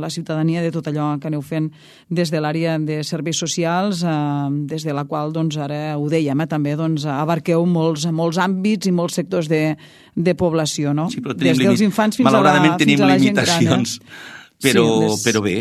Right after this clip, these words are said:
Speaker 2: vull dir, a veure, hem crescut molt i estem molt... Jo estic molt satisfet de la feina que s'ha fet durant aquests anys. Eh, evidentment, cada vegada hi haurà més serveis. Se, hi ha una previsió de cara al dos mil vint-i-dos que tindrem contracte programa nou, que és el document que signem amb la Generalitat.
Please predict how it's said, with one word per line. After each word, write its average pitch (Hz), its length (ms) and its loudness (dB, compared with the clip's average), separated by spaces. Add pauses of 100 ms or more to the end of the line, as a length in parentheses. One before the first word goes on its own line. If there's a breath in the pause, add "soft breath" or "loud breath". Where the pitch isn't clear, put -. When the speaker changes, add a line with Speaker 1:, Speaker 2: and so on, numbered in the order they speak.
Speaker 2:
vull 92 160 -6
dir, 87 760 -6
a 90 80 -8
veure, 107 160 0
hem 107 100 -2
crescut 107 320 -4
molt 101 240 0
i 110 80 -2
estem 120 240 -2
molt... 87 800 -6
Jo 104 140 -6
estic 107 180 -4
molt 98 160 -4
satisfet 95 380 -8
de 95 100 -6
la 92 60 -6
feina 92 240 -8
que 98 80 -8
s'ha 87 160 -10
fet 95 100 -6
durant 92 220 -6
aquests 92 240 -10
anys. 104 260 -4 (720 loud breath)
Eh, 95 540 -2
evidentment, 107 480 0
cada 107 160 -2
vegada 101 320 -2
hi 95 80 -4
haurà 95 600 -4 (120)
més 107 320 -2
serveis. 120 600 -2 (100)
Se, - 220 -4 (420)
hi 104 120 -2
ha 117 60 2
una 120 140 0
previsió 107 520 -2
de 104 120 -2
cara 107 160 0
al 104 80 -4
dos 98 160 -6
mil 101 100 -2
vint-i-dos 104 460 -2
que 110 80 -6
tindrem 101 320 -4
contracte 98 480 -4
programa 95 400 -2
nou, 113 200 0
que 95 120 -8
és 90 80 -8
el 92 80 -8
document 107 560 -2
que 104 80 -6
signem 107 320 -4
amb 101 80 -4
la 95 80 -6
Generalitat. 98 640 -4